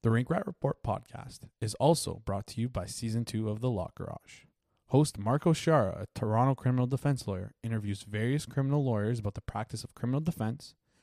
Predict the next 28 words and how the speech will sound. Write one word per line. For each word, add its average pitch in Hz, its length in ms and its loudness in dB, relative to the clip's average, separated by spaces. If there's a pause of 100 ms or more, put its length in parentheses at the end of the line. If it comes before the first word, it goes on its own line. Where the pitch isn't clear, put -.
(120)
gets 110 180 -4
them 117 100 -4
to 120 80 -6
share 113 200 2
their 139 140 4
war 110 200 2
stories, 117 460 -4 (380)
and 151 180 0
helpful 123 280 -2
tips - 240 -6
for - 180 -8
up-and-coming 107 440 -4
lawyers 101 380 -2
interested 104 440 -6
in 101 60 -6
the 101 140 -4
area 95 240 -6
of 101 80 -10
law. 98 240 -8 (680)
Out 139 200 6
now 123 400 0
on 107 80 -4
all 110 240 0
of 110 60 0
your 117 100 -2
favorite 104 260 -4
podcasting 101 560 -6
platforms. - 580 -12